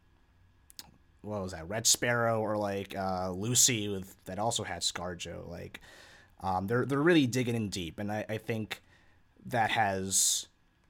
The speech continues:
like, look at their track record with indie directors, like, that has always worked out. So I, I, in,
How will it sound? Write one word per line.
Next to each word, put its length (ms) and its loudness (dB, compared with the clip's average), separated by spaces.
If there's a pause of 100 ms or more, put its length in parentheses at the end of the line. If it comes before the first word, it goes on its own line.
(960)
like, 200 0
look 140 0
at 60 0
their 100 2
track 340 2
record 260 -2
with 140 -4
indie 240 -4
directors, 840 -4
like, 160 -6
that 140 -4
has 180 -6
always 300 -10
worked 200 -14
out. 220 -14 (800)
So 400 -12
I, 420 -4
I, 260 -6 (920)
in, 160 -8